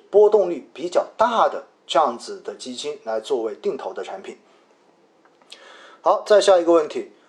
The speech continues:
老师，我有定投沪深三百E T F链接基金，发现它没有分过红，也看过其他链接基金也很少分红，这是为什么？谢谢老师。首先一点，你还是要搞清楚分红的概念。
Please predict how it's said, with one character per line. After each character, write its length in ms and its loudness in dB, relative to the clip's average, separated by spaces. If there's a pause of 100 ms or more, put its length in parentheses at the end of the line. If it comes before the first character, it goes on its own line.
(100)
老 140 6
师， 260 2
我 140 6
有 120 8
定 200 -4
投 180 4
沪 180 -2
深 160 -2
三 300 -2
百 320 0
E 100 -10
T 140 -4
F 160 -4
链 160 -6
接 140 -2
基 160 -12
金， 200 -2
发 160 4
现 120 0
它 80 4
没 100 -2
有 80 4
分 160 0
过 100 6
红， 360 2 (260)
也 140 4
看 180 2
过 140 6
其 120 -2
他 120 2
链 180 2
接 140 4
基 120 -8
金 120 -2
也 100 0
很 180 -2
少 160 2
分 220 -6
红， 220 -10
这 120 -6
是 100 -4
为 140 2
什 160 -4
么？ 160 -14
谢 140 -10
谢 120 -8
老 140 -6
师。 200 -14 (400)
首 160 4
先 240 2
一 20 -2
点， 340 0 (200)
你 120 -4
还 160 2
是 100 4
要 60 6
搞 160 2
清 160 -8
楚 140 -6
分 160 -4
红 140 -8
的 80 -8
概 180 2
念。 180 -12